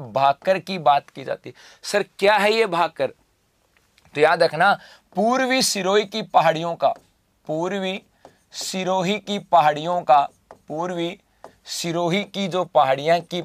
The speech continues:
पहाड़ियों का स्थानीय नाम, की पहाड़ियों का स्थानीय नाम यहाँ पर आ जाता है। बस ये तीन नाम जो है ना, ये बार बार पूछे जाते हैं।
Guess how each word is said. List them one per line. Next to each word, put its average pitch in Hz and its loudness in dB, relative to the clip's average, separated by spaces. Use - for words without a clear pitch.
पहाड़ियों 151 0
का 175 2
स्थानीय 175 0
नाम, 131 -6
की - -14
पहाड़ियों 143 -2
का 151 4
स्थानीय 196 0
नाम 151 2
यहाँ 135 0
पर - 0
आ 139 6
जाता 131 0
है। 135 0
बस 143 4
ये 147 -6
तीन 196 -6
नाम 170 2
जो 156 -6
है 147 -2
ना, 175 4
ये 170 -4
बार 147 4
बार 156 2
पूछे 139 -10
जाते 127 -6
हैं। 165 -4